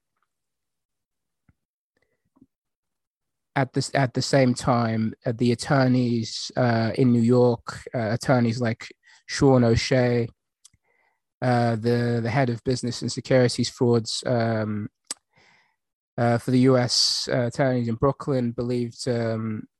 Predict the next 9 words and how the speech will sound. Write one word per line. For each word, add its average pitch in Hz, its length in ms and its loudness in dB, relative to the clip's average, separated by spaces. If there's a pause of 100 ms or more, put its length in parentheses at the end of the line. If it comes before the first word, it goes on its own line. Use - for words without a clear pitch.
(100)
Mi-, 120 240 0
Mister 135 240 -2
McMahon 117 340 0
was, 110 260 -6
was, 113 420 -4
uh, 113 340 -2 (720)
guilty 123 640 2
of 117 320 0
fraud 127 600 2